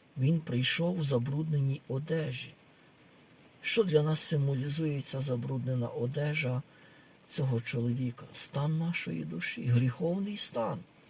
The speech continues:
в якому ми часто, приймаючи запрошення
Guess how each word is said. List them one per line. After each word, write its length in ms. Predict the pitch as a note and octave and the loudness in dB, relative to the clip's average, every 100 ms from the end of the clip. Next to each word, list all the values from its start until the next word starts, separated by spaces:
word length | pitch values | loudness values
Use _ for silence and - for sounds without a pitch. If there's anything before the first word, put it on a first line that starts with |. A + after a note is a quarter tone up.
| - - - - - | -20 -20 -20 -20 0
в 40 | |
якому 340 | B2 D#3 G3+ F3+ | 2 4 6 6
ми 140 | E3+ | 6
часто, 760 | D#3+ - G3+ A3+ - - F3+ E3+ - - - - - | 2 0 0 -2 -2 4 6 4 0 -20 -20 -20 -8
приймаючи 560 | - D#3 F#3+ A#3+ G3+ F3 | 2 4 6 6 6 6
запрошення 880 | D3 D#3+ F#3+ A3+ B3+ E3+ C#3+ B2 F#2+ | 6 6 4 2 2 0 2 2 0